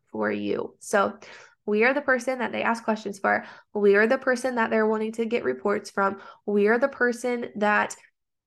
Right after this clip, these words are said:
takes care of getting the reports and finalizing the reports and handing them off to the tax preparer.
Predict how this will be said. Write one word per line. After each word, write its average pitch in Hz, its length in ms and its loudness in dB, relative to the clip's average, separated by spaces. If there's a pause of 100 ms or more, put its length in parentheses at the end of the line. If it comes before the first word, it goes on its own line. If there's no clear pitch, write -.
takes 240 280 -4
care 294 280 4
of 277 120 2 (240)
getting 233 300 2
the 240 80 -2
reports 233 420 0
and 214 80 -4
finalizing 226 640 2
the 220 100 -2
reports 220 340 -4
and 196 300 -10
handing 247 340 -2
them 233 100 0
off 233 160 2
to - 100 -6
the 226 80 6
tax 220 300 -4
preparer. 202 640 2